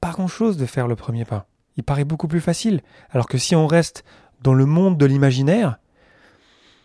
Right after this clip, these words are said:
ça paraît, euh, ça paraît fou en fait. Donc revenir au concret, à la vraie prochaine étape, et on démarre petit à petit, ça, ça va vraiment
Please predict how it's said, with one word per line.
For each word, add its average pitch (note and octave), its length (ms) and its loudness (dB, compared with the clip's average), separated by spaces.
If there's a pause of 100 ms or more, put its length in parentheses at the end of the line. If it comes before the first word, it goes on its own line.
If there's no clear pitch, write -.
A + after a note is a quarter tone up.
(140)
ça - 200 -8
paraît, D#3 500 0
euh, B2+ 240 -2 (1120)
ça - 180 -4
paraît E3 220 -2
fou A#3+ 300 2
en D#3 60 2
fait. - 380 -2 (1080)
Donc A2+ 120 -2
revenir F3 840 2 (420)
au C3 100 2
concret, D3 600 -2 (400)
à B2 60 -8
la A2+ 120 -4
vraie C3 480 0
prochaine C#3 280 -2
étape, B2+ 440 -6
et C3+ 120 -4
on C3+ 100 -2
démarre A#2+ 560 -4 (640)
petit C#3+ 220 -6
à B2+ 80 0
petit, - 320 -10 (340)
ça, - 300 -2
ça C#3 180 -6
va A#2+ 100 -2
vraiment A#2+ 400 -6